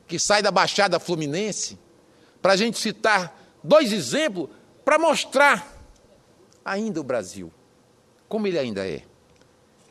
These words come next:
Então eu quero também estender os meus parabéns à seleção alegre, que jogou com arte e com raça, dada ali pelo Davi Luiz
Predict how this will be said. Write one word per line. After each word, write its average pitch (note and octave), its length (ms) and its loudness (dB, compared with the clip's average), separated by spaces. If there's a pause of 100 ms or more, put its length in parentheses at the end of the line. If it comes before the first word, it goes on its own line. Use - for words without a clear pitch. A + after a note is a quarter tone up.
(320)
Então F#3 160 -4
eu G#3 80 -4
quero F#3 480 0 (600)
também D#3 260 -2
estender E3+ 540 -2
os D#3 80 -4
meus E3 180 -2
parabéns D#3 800 -2 (880)
à - 80 -4
seleção D3+ 540 -4
alegre, D3+ 760 0 (480)
que C#3 120 -4
jogou C#3 400 0
com B2 240 -2
arte D#3+ 600 0 (420)
e D#3+ 60 -10
com - 180 -10
raça, A2+ 460 -8 (1200)
dada A#2 300 -2
ali B2 360 -6
pelo G#2+ 240 -8
Davi G2+ 280 -8
Luiz A#2 680 -12